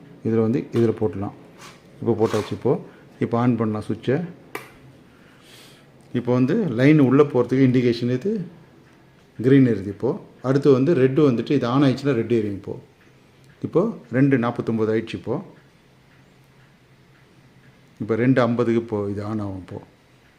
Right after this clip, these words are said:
இது அந்த டைமுக்கு வரங்க, டைமுக்கு ஒரு ரெண்டு செகண்ட் ஆனோடனே இந்த ஏ வந்துடுச்சு. இப்போ எந்த பட்டன் அமுத்தினாலும் இப்போ வேலை செய்யாது இப்போ. அதுக்கு தான் அந்த மாதிரி கொடுத்துருக்குறாங்க அது. இது ஒரு டைம் நம்ம செட் பண்ணி வச்சிட்டோம்னா,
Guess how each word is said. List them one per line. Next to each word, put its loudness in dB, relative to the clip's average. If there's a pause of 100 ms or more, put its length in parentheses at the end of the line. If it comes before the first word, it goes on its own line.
(840)
இது 2
அந்த 2 (100)
டைமுக்கு 2
வரங்க, 2
டைமுக்கு 2
ஒரு 2 (100)
ரெண்டு 4
செகண்ட் 2
ஆனோடனே 0
இந்த 0 (100)
ஏ 4
வந்துடுச்சு. -6 (440)
இப்போ 0 (120)
எந்த 4 (100)
பட்டன் 4
அமுத்தினாலும் 0
இப்போ 0
வேலை 0
செய்யாது -6
இப்போ. -14 (1600)
அதுக்கு -2
தான் 2
அந்த -2
மாதிரி -2
கொடுத்துருக்குறாங்க -8
அது. -16 (560)
இது 6 (100)
ஒரு 8
டைம் 6
நம்ம 2
செட் -4
பண்ணி 2
வச்சிட்டோம்னா, -2